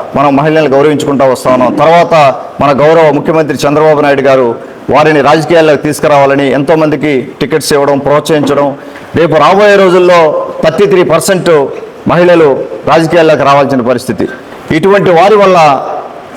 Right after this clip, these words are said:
కొంతమంది ఆలోచనలు, ఆలోచన చేసే పరిస్థితికి వెళ్ళిపోతారు. ఏంది ఈ, ఈ దరిద్రం ఏంటి, ఎందుకు ఇంత, ఇంత, ఇంత హీనంగా బిహేవ్ చేస్తూ ఉన్నారు,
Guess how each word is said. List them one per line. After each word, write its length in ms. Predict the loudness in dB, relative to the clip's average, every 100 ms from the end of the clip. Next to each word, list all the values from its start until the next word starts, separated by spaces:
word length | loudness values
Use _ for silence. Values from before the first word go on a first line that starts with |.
| -8 -4
కొంతమంది 380 | 0 0 2
ఆలోచనలు, 500 | 2 2 2 2 2
ఆలోచన 420 | 2 2 2 0 -2
చేసే 180 | 0 0
పరిస్థితికి 440 | 0 -2 -4 -2
వెళ్ళిపోతారు. 680 | -2 -2 -2 -2 -6 -12 -20 -6 -2
ఏంది 280 | 0 2
ఈ, 420 | 0 0 -2 -2 -2
ఈ 20 |
దరిద్రం 380 | 0 0 0 0
ఏంటి, 240 | 0 0
ఎందుకు 360 | 0 0 -2 -2
ఇంత, 160 | -2 0
ఇంత, 240 | -2 0
ఇంత 300 | 0 0 0 2 2 0
హీనంగా 300 | 0 0 0
బిహేవ్ 340 | 0 0 0
చేస్తూ 240 | 0 0 0
ఉన్నారు, 360 | 0 0 -2